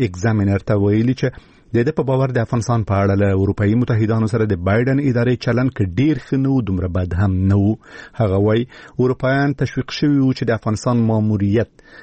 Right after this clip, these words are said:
له ښځو سره د مرستې، د بشري حقونو د ملاتړ،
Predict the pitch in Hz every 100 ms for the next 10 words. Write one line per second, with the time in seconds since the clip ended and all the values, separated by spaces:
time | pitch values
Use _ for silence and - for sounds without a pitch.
0 | - 113 127 117 - 123 117 120 113 110
1 | 98 92 101 - - 110 107 107 92 -
2 | 98 95 107 - 117 117 113 110 110 -
3 | 123